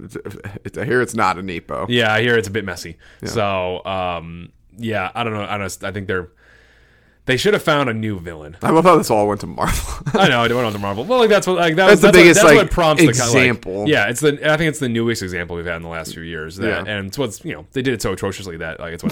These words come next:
Speaker 2: prom-, it what prompts our discussion about it.
Speaker 1: Atrociously.
Speaker 2: Yeah.
Speaker 1: <laughs> Love it. Uh, yeah, no. At first, so, uh, I would say this is something you convinced me on, 'cause at first I was like, "No, this way is the best way."
Speaker 2: No, no.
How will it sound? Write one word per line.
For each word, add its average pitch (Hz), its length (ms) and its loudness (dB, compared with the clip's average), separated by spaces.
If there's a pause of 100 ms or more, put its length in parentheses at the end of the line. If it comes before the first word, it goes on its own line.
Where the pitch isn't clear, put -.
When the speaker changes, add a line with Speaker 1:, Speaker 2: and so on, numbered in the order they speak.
Speaker 2:
prom-, 101 220 -4
it 107 40 -2
what 107 220 -2
prompts 98 480 -2
our 87 380 -4
discussion 98 440 -8
about 82 220 -8
it. 85 40 -6
Speaker 1:
Atrociously. - 640 -4
Speaker 2:
Yeah. 87 140 -6 (680)
Speaker 1:
<laughs> - 40 0 (840)
Love - 160 -6
it. - 160 -6 (160)
Uh, 107 340 4
yeah, 104 300 0
no. 101 360 -4
At 127 140 2
first, 226 340 4 (260)
so, 135 340 4
uh, 127 340 0
I 143 200 8
would 196 140 8
say 180 180 6
this 175 200 -4
is 117 60 -8
something 127 200 2
you 123 100 0
convinced 113 280 -4
me - 80 -6
on, 80 100 -4
'cause 101 140 -2
at 95 120 0
first 131 180 0
I 98 60 0
was 95 80 -4
like, 104 100 -4
"No, 196 220 2
this 214 240 4
way 104 180 -2
is 143 160 -6
the 214 100 4
best 240 360 2
way." 92 240 -4
Speaker 2:
No, 82 180 -6 (180)
no. 85 200 -12